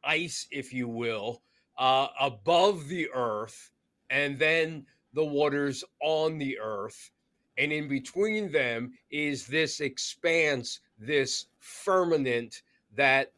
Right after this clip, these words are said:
separates them. Now, you know, a lot of people might wonder and say, "Well,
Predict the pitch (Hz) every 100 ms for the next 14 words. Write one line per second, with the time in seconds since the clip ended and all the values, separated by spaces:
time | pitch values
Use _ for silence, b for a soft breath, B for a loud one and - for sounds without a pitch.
0 | _ - - - 165 - 143 127 117 -
1 | - 117 90 - _ _ _ b b -
2 | 143 143 143 - b b - 151 147 151
3 | 160 190 190 180 - 160 156 147 131 139
4 | 156 160 143 135 131 147 135 135 127 127